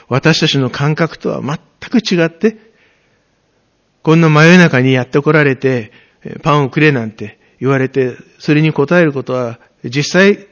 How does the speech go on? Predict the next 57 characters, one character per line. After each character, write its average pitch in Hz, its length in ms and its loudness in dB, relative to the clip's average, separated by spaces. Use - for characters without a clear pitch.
簡 120 220 -12
単 139 180 -6
な 147 120 -4
こ 151 100 -6
と 185 140 0
で 196 100 0
は 131 100 -2
な 120 140 -6
か 185 140 -4
っ 220 60 -8
た 208 120 -4
の 131 140 -4
で 95 100 -16
す。 - 240 -16
だ 127 100 -2
か 104 120 -8
ら、 123 240 -4
断 160 360 0
ら 160 140 2
れ 165 120 2
る 165 120 -4
の 247 100 2
も 180 140 0
当 117 260 -6
然 131 220 -2
で 151 100 -4
し - 80 -8
た。 - 160 -16
い 208 100 -4
く - 160 -2
ら 180 120 4
友 147 280 0
達 175 260 0
だ 156 140 0
か 151 100 -2
ら 123 100 -2
と 110 120 -4
い 107 60 -2
っ 104 40 -8
た 117 180 -8
っ 107 60 -8
て、 175 360 -6
「勘 151 240 0
弁 127 160 -4
し - 100 -10
て 147 120 -2
く 175 100 -2
れ」 180 400 0
と 220 160 2
言 135 200 -2
わ 131 120 0
れ 131 120 2
る 127 100 -4
の 165 140 -4
が 180 160 -2
当 104 340 -10
然。 120 220 -8